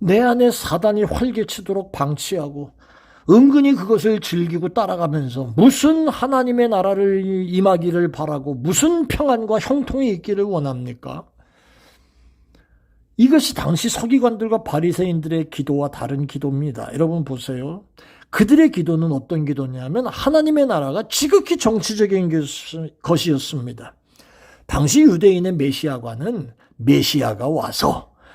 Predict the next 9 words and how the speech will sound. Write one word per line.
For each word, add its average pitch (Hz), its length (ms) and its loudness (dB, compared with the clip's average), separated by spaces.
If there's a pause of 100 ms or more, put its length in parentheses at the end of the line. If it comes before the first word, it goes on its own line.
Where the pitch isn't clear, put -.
(120)
이스라엘을 147 1000 0
온 185 440 2
이방의 143 560 -2
압제에서 143 800 -6
해방시키고 139 1040 -2 (320)
세상을 160 720 0
다스린다, - 800 -4
그 - 140 -6
내용입니다. 254 720 -2